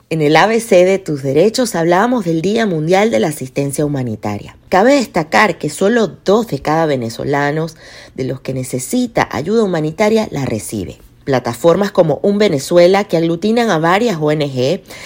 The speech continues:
calculan que son diecinueve millones de personas y no siete las que necesitan ayuda humanitaria. El apoyo humanitario a países como Siria o Somalia,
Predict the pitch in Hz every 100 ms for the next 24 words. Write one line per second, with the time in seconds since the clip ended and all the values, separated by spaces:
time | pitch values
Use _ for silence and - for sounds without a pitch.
0 | - 196 202 226 240 240 196 - 202 202
1 | 175 165 170 165 196 247 262 233 180 151
2 | 190 233 196 165 - 135 143 233 202 190
3 | 208 - - - - - 151 196 220 -
4 | 156 135 143 190 - - - 131 135 139
5 | 131 131 127 185 170 135 127 117 117 107
6 | 98 82 65 - 65 - _ _ - 101
7 | 92 131 160 170 135 117 151 156 170 127
8 | 127 143 - 165 139 120 117 - 185 202
9 | 196 - - 131 117 127 156 147 147 156